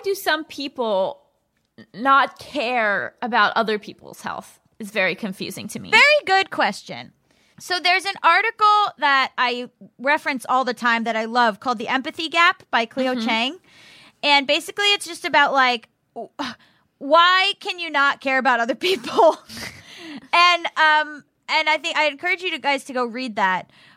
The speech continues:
Speaker 2: I read this article about, um, people who go, are going to, like, underground parties now and, like, not wearing masks and, like, going to these, like, fuck it underground parties. And a quote from one of the girls that the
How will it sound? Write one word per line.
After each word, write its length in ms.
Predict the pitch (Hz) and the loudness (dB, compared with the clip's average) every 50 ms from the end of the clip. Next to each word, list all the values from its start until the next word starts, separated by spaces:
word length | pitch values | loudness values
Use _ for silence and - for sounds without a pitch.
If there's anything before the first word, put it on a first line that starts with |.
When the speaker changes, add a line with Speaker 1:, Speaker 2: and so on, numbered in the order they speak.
| _ _ - | _ _ 0
Speaker 2:
I 80 | - 349 | 0 2
read 180 | 339 370 403 | 4 2 2
this 180 | 415 523 508 - | 2 -2 -2 0
article 720 | - 285 277 269 277 277 - 254 247 240 240 240 226 - _ - | 2 2 2 2 0 -4 -4 -4 -4 -4 -4 -4 -6 -6 _ -4
about, 600 | 254 226 196 - 220 220 220 220 214 220 214 - _ _ _ _ _ _ _ _ - | -4 -2 0 2 4 4 4 4 2 0 -2 -8 _ _ _ _ _ _ _ _ 0
um, 560 | 254 254 254 247 233 220 214 208 208 202 202 - _ | 2 4 6 6 4 4 2 -2 -8 -12 -14 -14 _
people 440 | - - 330 320 320 - 330 330 339 302 | -10 -8 -8 -8 -6 -4 -2 -2 -2 -2
who 640 | 285 294 269 254 247 247 240 240 240 233 233 240 233 _ _ _ _ - 214 220 220 | 0 2 4 4 6 6 4 4 4 2 0 -2 -4 _ _ _ _ -14 -14 -8 0
go, 180 | 196 277 277 - - | 2 2 2 4 2
are 140 | 277 269 | 0 0
going 280 | 233 262 262 262 269 277 | 0 0 -2 -2 -2 -4
to, 80 | 277 294 | -2 -2
like, 140 | 262 247 - - | -2 -2 -2 -4
underground 500 | 233 233 226 247 226 247 226 226 226 220 | -4 -2 -4 -2 0 0 0 0 0 -2
parties 600 | - 214 190 196 208 233 269 294 311 311 - - | -2 0 0 0 -2 -4 -4 -4 -4 -6 -4 -2
now 400 | 359 349 359 359 359 359 370 - - | 2 2 4 4 2 0 -2 -4 -6
and, 120 | - 247 226 | -6 -6 -2
like, 340 | 240 226 226 214 202 _ | -2 -2 -2 -4 -8 _
not 220 | 226 233 220 214 - | -4 -2 0 0 0
wearing 180 | 233 226 220 214 | -2 -2 -2 -2
masks 420 | 208 202 202 208 220 - - - | 0 0 0 0 -2 -4 -10 -12
and, 60 | 233 | -10
like, 140 | 214 202 202 | -8 -8 -6
going 220 | - 208 208 214 214 | -4 -4 -2 -2 -4
to 100 | 240 214 | -4 -4
these, 260 | 208 208 202 180 - | -4 -4 -4 -2 -2
like, 280 | 202 196 196 - _ | -2 -2 -2 -4 _
fuck 300 | - - - 220 202 - - | -6 0 0 0 2 2 0
it 160 | 226 226 - | 0 0 0
underground 340 | 220 208 214 202 202 208 202 | 0 -2 0 0 0 0 2
parties. 340 | 226 226 233 233 247 233 - | 0 0 0 0 -2 -4 -2
And 140 | - 269 269 | 0 0 0
a 40 | 269 | 0
quote 480 | - - - 349 392 466 508 427 - - | -2 -2 2 4 6 6 6 2 -2 -4
from 160 | - 294 269 | -6 -2 -2
one 140 | 285 294 302 | 0 0 0
of 80 | 285 | -2
the 60 | 262 | -4
girls 460 | 233 226 277 294 330 330 302 269 240 - | -2 2 4 4 4 4 2 0 -2 -6
that 160 | - 254 240 - | -10 -8 -6 -6
the 140 | 254 233 | -6 -6